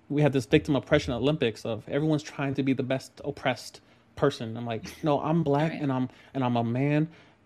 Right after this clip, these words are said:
Speaker 1: I'm struggling the most." I'm like, "Well, no, I'm sure I can find somebody who hasn't ate today. You ate three, four times
Speaker 2: Mm-hmm.
Speaker 1: a day. You worked out in air conditioning. Like, well, what are you talking about? You're, you have a computer in your pocket." Um,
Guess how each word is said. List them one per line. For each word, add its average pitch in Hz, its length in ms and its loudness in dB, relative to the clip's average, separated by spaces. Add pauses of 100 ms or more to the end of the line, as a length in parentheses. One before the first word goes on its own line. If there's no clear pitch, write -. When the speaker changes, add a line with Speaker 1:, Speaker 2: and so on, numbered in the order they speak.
(960)
Speaker 1:
I'm 180 220 6
struggling 139 380 4
the 127 40 0
most." 120 240 -4
I'm 147 60 -2
like, 135 140 -2
"Well, 170 460 -2
no, 175 220 -2
I'm 170 160 0
sure 170 160 0
I 165 40 4
can 165 100 -2
find 147 240 -2
somebody 151 400 2
who 135 200 2
hasn't 139 280 0
ate 143 160 -2
today. 110 380 -6
You 139 160 0
ate 147 200 2 (160)
three, 165 180 6
four 180 200 2
times - 260 0
Speaker 2:
Mm-hmm. - 120 -6
Speaker 1:
a - 20 -8
day. 73 100 -10 (440)
You 160 220 4 (140)
worked 160 220 -2
out 165 140 6
in 139 120 0
air 165 160 0
conditioning. 123 460 -6
Like, 120 160 -6
well, 127 180 -4
what 147 320 0
are 196 40 6
you 175 80 4
talking 202 340 -4
about? 117 260 -2
You're, 139 220 0
you 147 220 -4
have 160 100 0
a - 40 -18
computer 196 300 -2
in 170 40 -2
your 131 80 -2
pocket." - 340 -4 (460)
Um, - 280 -6